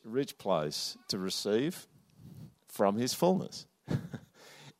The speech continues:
If you strut around, and this is human pride, right? Human pride says, "I have fullness, and I'm going to graciously give to all these people around me who don't have fullness." <laughs>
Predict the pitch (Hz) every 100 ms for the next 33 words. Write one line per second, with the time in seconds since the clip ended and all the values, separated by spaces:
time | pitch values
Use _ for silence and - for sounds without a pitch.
0 | - 185 247 233 185 123 - - 170 165
1 | 127 160 147 131 151 123 147 113 92 -
2 | 156 85 87 98 143 147 160 147 127 117
3 | 113 120 113 - 143 208 143 151 127 123
4 | 175 - 160 165 107 78 - - _ _
5 | _ _ _ _ _ _ _ _ _ -
6 | 123 143 190 185 151 147 139 127 120 120
7 | 147 170 190 - 180 170 160 131 - 135
8 | 135 143 131 - 143 139 127 135 131 117
9 | 113 110 117 110 110 127 110 76 - -
10 | _ _ _ _ _ - -